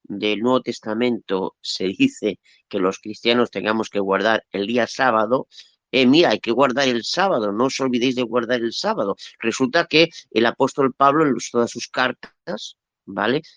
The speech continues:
A las congregaciones a las cuales se dirigía, siempre, eh, los repren-, reprendían algo, en alguna cuestión, ¿verdad? Eh, había congregaciones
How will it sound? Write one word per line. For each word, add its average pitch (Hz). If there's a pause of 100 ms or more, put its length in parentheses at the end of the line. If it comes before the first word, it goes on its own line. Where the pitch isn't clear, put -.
(140)
A 107
las 104
congregaciones 107
a 139
las 131
cuales 127 (120)
se 123
dirigía, 123 (320)
siempre, 135 (240)
eh, 120
los 117
repren-, 123 (120)
reprendían 143
algo, 98 (560)
en 120
alguna 147
cuestión, 107
¿verdad? 104 (1000)
Eh, 123
había 127
congregaciones 131